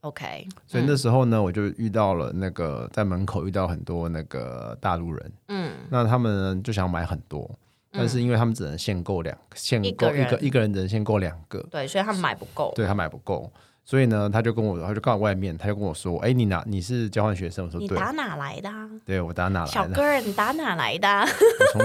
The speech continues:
Speaker 2: 台湾来的啊。
Speaker 1: <laughs> 然后呢？
Speaker 2: 对，然后呢，他们就那个说：“那这样你可以，就是我给你现金，你进去帮我买。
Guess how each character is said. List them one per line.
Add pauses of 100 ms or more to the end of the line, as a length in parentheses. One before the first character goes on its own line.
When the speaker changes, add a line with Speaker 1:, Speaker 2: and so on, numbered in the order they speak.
(100)
Speaker 2:
台
湾
来
的
啊。 (200)
Speaker 1:
<laughs>
然
后
呢？
Speaker 2:
对，
然
后
呢，
他
们
就
那
个 (380)
说
：“那
这
样
你
可
以，
就
是
我 (160)
给
你
现
金，
你
进
去
帮
我
买。